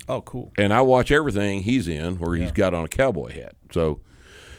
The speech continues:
Speaker 2: uh, that is, uh, uh, it looks like it's gonna be real good, but, uh, Musser sent me the C D, the D V Ds, or maybe they were Blu-rays, and the goddamn things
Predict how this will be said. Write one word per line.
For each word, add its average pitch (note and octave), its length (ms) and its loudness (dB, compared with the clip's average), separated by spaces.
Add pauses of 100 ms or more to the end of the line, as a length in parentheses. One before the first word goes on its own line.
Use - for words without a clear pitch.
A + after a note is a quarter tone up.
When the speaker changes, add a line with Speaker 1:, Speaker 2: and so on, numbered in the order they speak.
(220)
Speaker 2:
uh, D2+ 380 -2 (1800)
that A#2 440 2
is, F#2 380 -2
uh, D2+ 280 0 (1300)
uh, C#2+ 360 -4 (100)
it - 220 -12
looks A#2+ 240 0
like F2+ 240 -2
it's E2+ 140 -8
gonna F2 200 -2
be F#2 160 0
real F#2 200 0
good, F#2+ 360 0
but, C#2 120 -12 (540)
uh, F2 200 0
Musser B2 480 0
sent B2+ 340 -2
me G2 420 -4 (840)
the G2+ 100 -2
C B2+ 260 2
D, C3 360 -2
the E2 140 -2
D G#2 180 2
V G#2+ 200 0
Ds, - 540 -4
or E2+ 100 0
maybe B2+ 260 0
they G#2+ 140 -2
were F2 120 -4
Blu-rays, - 760 -6 (520)
and G#2+ 140 2
the A#2 60 2
goddamn A2 480 2
things F#2 460 -2